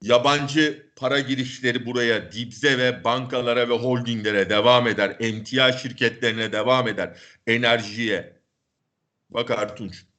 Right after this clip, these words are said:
yabancı çok enteresan kurda hareketler yapabilir. Özellikle yedi yetmiş bir seviyesi dört yüz yetmiş beş bas puan faiz arttırımının olduğu andaki seviyedir.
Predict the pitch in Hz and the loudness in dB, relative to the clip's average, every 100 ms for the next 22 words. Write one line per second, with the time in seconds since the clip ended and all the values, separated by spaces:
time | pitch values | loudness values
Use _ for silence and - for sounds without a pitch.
0 | _ _ _ 85 82 104 113 127 131 127 | _ _ _ -14 -2 0 4 2 0 -4
1 | 131 113 - _ _ _ _ _ _ _ | -4 -4 -8 _ _ _ _ _ _ _
2 | - 147 143 - 107 107 101 113 107 104 | -4 -4 -4 -4 -2 -2 -2 0 0 0
3 | 123 123 - - _ _ _ _ _ - | 0 0 -2 -18 _ _ _ _ _ -12
4 | 117 107 104 107 104 95 107 98 - 101 | -8 0 2 2 0 0 0 -2 -2 -2
5 | 95 87 90 92 85 78 - _ _ _ | -2 -2 -2 -2 -6 -8 -16 _ _ _
6 | _ 107 104 127 123 135 151 - 101 85 | _ -4 2 4 4 2 -4 -4 -4 -2
7 | 107 107 127 120 - 95 - 101 90 - | -4 0 2 2 0 -10 -8 -8 -6 -2
8 | 101 101 95 92 85 104 113 113 117 113 | 0 2 0 -2 -2 2 2 0 -2 2
9 | 110 - 117 - 127 123 113 107 - 110 | 0 -2 -12 0 0 2 0 0 0 2
10 | 101 92 - 101 113 117 110 104 - 104 | 2 2 2 4 6 4 2 0 -2 -4
11 | 101 104 113 - 110 110 101 113 127 127 | -4 -4 -6 -2 2 4 2 2 2 2
12 | 113 104 101 104 131 - 107 92 90 80 | 0 0 -2 -4 -6 -4 -2 0 -2 -2
13 | 85 - | -8 -12